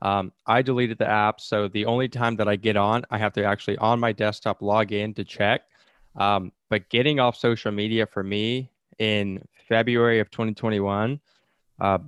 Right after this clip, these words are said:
has enabled me to have breakthrough after breakthrough. Um, so I, I do believe there's a direct correlation between not getting in my head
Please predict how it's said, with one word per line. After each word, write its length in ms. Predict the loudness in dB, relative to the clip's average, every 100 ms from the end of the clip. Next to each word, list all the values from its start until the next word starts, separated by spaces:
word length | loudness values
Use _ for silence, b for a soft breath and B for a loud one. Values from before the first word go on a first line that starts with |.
| -12 _ _ _ -2
has 360 | 0 0 -6 -20 _ _ _ _ _
enabled 500 | -2 2 4 4 2
me 140 | 0 0
to 80 | 2
have 240 | 2 0
breakthrough 440 | 0 0 0 0 2
after 240 | 2 -2
breakthrough. 640 | -2 -2 -4 0 0 2 -2 _ _ _ _ -2
Um, 280 | 0 0 -4
so 160 | 0
I, 200 | 2 4 2
I 100 | 2
do 200 | 2 2
believe 280 | 2 0
there's 160 | -2 -4
a 60 | -2
direct 320 | 0 0 0
correlation 500 | -2 0 -2 -4 -6
between 380 | -6 -6 -4 -2
not 340 | 0 -2 -4
getting 540 | -4 -2 -2 -4 -6
in 120 | -4 -2
my 140 | -2
head 480 | 0 0 0 0